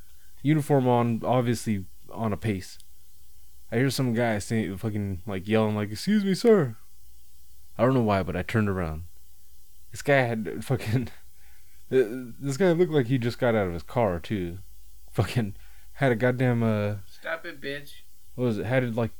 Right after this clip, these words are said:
Speaker 1: one of his shins was, like, amputated, and he had, like, the, the little prosthetic and shit.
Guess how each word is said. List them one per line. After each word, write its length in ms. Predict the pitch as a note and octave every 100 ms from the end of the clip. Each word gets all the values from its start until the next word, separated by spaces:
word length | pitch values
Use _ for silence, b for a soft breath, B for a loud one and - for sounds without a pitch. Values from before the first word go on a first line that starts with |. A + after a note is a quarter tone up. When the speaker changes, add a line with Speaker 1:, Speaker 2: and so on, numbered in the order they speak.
| -
Speaker 1:
one 180 | A2+ B2+
of 80 | A2+
his 120 | G2+
shins 520 | - C#3 B2+ A#2 F#2+
was, 180 | G2+ F#2+
like, 160 | F#2+
amputated, 840 | G#2+ A2+ G2 D#2 - G#2 F2 E2+ F2 - -
and 100 | G#2
he 80 |
had, 140 | G#2 G2+
like, 160 | G2
the, 300 | G2+ F#2+ F#2+ F#2 -
the 60 |
little 180 | G2+ G2+
prosthetic 600 | - G#2 G2 A2+ G#2 F#2+
and 160 | F2 E2+
shit. 240 | - D#2+